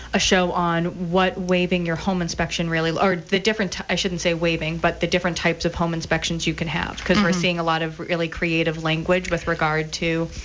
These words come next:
Speaker 1: um, home inspections and offers, not just necessarily waiving it entirely, um, although that still is very prevalent.
Speaker 2: Yeah, and, you know, it's funny because I learned some things today, too,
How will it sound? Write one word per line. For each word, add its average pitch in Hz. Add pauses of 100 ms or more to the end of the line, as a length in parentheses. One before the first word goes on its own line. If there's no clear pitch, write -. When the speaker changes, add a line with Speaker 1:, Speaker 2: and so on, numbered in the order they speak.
(500)
Speaker 1:
um, 156 (300)
home 185
inspections 175
and 170
offers, 226 (220)
not 175
just 170
necessarily 165
waiving 160
it 156
entirely, 170 (560)
um, 160 (160)
although 160
that 165
still 160
is 156
very 160
prevalent. 156 (280)
Speaker 2:
Yeah, - (100)
and, 233 (100)
you 233
know, 233
it's -
funny 254
because 165
I 165
learned 160
some 165
things 160
today, 156
too, 185